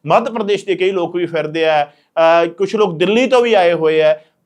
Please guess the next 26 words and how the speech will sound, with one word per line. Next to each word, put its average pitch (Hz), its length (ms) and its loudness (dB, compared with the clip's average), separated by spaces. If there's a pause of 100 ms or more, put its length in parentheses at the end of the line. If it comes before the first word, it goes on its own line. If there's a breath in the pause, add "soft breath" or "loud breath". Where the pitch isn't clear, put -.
(220)
ਸਾਰੇ 339 480 -8
ਲੋਕ 196 300 0
ਖੜੇ 110 240 -6
ਆ। - 320 -8
ਰਾਜਨੀਤਿਕ 226 480 0
ਪਾਰਟੀਆਂ 214 640 -2
ਜਾਂ 208 180 0
ਰਾਜਨੀਤਿਕ 202 460 2
ਲੀਡਰਾਂ 185 360 -4
ਦੀ 180 160 -4
ਗੱਲਾਂ 156 240 0
ਅਸੀਂ 165 140 -6
ਛੱਡ 147 300 -2
ਦੇਈਏ, 160 500 0 (720 soft breath)
ਹਰਿਆਣੇ 151 300 0
ਦੇ 208 120 0
ਰਾਜਨੀਤਿਕ 196 500 0
ਖੜੇ 214 220 2
ਨਾ 214 120 0
ਖੜਨ, 214 380 -2
ਪੰਜਾਬ 147 600 0
ਦੇ 202 100 0
ਰਾਜਨੀਤਿਕ 208 540 0
ਕੀ 208 140 -6
ਕਰਦੇ 208 440 0
ਆ, 214 80 2